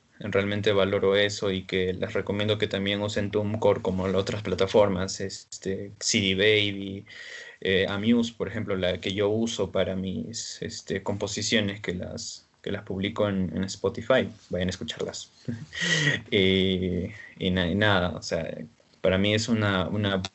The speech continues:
buena noticia y que también es un llamado de atención también a nuestras autoridades, como lo hacen en otros países, ¿no?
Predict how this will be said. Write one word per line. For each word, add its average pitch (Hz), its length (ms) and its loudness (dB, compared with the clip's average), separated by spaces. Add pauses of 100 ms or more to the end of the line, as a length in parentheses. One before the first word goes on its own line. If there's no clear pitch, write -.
(140)
buena 113 240 4
noticia 110 680 0
y 101 100 -2
que 95 140 -4
también 95 300 0
es 104 120 -2
un 101 100 0
llamado 92 300 0
de 95 140 4
atención 98 420 -2
también 92 240 0
a 95 60 0
nuestras 101 320 -2
autoridades, 98 420 2
como 104 260 4
lo 143 120 8
hacen 135 220 2
en 95 120 0
otros 110 300 -6
países, 98 480 -6
¿no? 104 220 -6